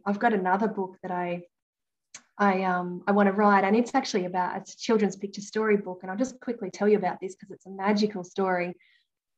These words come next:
So the year that my husband died, um, I taught a bunch of twelve and thirteen-year-old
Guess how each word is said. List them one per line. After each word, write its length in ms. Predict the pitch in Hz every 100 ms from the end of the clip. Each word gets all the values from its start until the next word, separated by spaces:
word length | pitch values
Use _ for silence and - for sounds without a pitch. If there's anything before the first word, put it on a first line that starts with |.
| _
So 80 | 196
the 120 | 202
year 180 | 220 247
that 200 | 247 - _
my 140 | 208 190
husband 460 | 185 180 - 185
died, 600 | 190 185 185 180 180 180 -
um, 400 | 185 180 175 180 -
I 140 | 185 175 -
taught 200 | - 202
a 60 |
bunch 280 | 185 185 185
of 120 | 185
twelve 320 | - - 185 185
and 180 | 180 -
thirteen-year-old 760 | 180 180 185 185 180 175 175